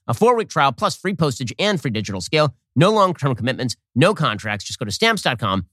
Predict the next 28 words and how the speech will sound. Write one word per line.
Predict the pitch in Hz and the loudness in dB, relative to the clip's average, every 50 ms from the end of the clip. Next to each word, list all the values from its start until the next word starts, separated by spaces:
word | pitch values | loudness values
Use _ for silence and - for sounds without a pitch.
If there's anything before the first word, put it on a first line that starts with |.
| _ _ _ | _ _ _
click | - 220 190 | -2 0 2
that | - 151 | 2 2
microphone | 135 147 151 - 135 - 156 151 | 2 0 0 -2 -2 -2 -2 -2
at | 170 165 | -2 -6
the | - 101 | -6 0
top | - 180 180 - _ | 2 2 2 2 _
of | 127 117 104 | -8 -10 -6
the | |
page, | - 131 120 113 98 - | -6 -4 -4 -4 -6 -4
enter | - 175 170 139 117 - | -4 -4 -2 -4 -6 -8
code | - - 123 117 104 - | -6 -4 -4 -4 -4 -6
Shapiro. | - - - 127 117 104 | -8 -8 -6 -4 -4 -4
That's | 101 98 | -4 -2
stamps | - - 180 180 160 - - - | 0 2 2 0 0 -4 -6 -2
dot | 127 170 170 170 | 2 2 2 2
com. | - 208 160 107 82 85 98 - _ _ - - - | 2 2 2 2 0 -2 -6 -8 _ _ -10 -2 0
Enter | 165 160 110 95 101 101 | 0 0 0 -2 -4 -6
code | - - 120 120 113 104 - | -4 -4 -4 -2 -2 -4 -6
Shapiro | - - 113 131 120 110 107 98 | -8 -6 -4 0 0 2 0 0
to | - - - 110 | -2 -6 -6 -4
get | 101 107 95 | -4 -4 -2
started. | - - 104 73 - - - | -2 -2 -2 -4 -2 -2 0
Okay, | 156 - 101 - | 0 0 -2 -2
back | - - 180 190 185 | 0 2 2 2 0
to | - 175 165 156 | -2 -4 -2 -2
this | 147 147 - | -2 -4 -4
indictment. | - - 135 131 127 120 90 87 80 69 | -4 -4 -4 -2 -2 -2 -4 -6 -8 -2
So, | - 190 165 107 | 2 2 2 2